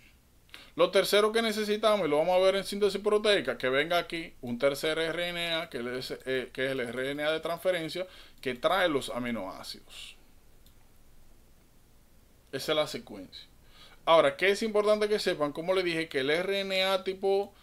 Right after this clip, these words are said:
la R N A polimerasa tipo tres tiene una excepción, y es que sintetiza específicamente la cadena cinco S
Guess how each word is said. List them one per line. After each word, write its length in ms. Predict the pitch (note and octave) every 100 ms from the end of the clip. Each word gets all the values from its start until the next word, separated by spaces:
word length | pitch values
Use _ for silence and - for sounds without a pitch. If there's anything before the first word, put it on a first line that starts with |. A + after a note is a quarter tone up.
| - _ _ _
la 220 | C#3+ D3 D3+
R 140 | F3
N 100 | F#3+
A 100 | F#3+
polimerasa 540 | F#3+ F#3+ F#3+ G3 F#3
tipo 220 | F#3+ F#3+ F#3
tres 180 | D#3+
tiene 220 | D3+ D#3 E3
una 160 | F3+
excepción, 500 | F3 F#3 F#3 E3+ F3
y 80 | F3
es 300 | D#3+ D3 -
que 160 | - C#3+
sintetiza 800 | D#3 D#3+ D#3 D#3 G3 A3 A3+ D#3
específicamente 1000 | - C#3+ - E3 F#3 F3 F3 F3 D3+
la 140 | C3 B2
cadena 400 | B2 C#3 D#3 D#3
cinco 500 | - F3+ F3+ F3 F3
S 320 | D3 -